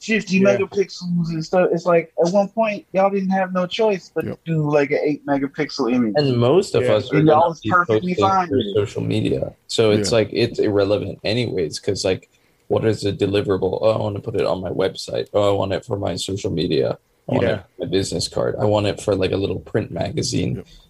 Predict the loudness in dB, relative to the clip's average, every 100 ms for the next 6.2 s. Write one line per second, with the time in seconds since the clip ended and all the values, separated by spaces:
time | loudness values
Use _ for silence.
0 | 0 2 4 2 2 0 0 0 2 2
1 | 0 -2 -8 -18 _ -2 0 0 -2 -2
2 | 0 2 2 0 0 2 0 0 -2 0
3 | 2 0 -2 -4 0 0 0 0 0 0
4 | 0 0 0 0 0 -2 -4 _ _ -20
5 | _ -6 -4 0 0 -2 -2 -4 -2 -2
6 | -2 -2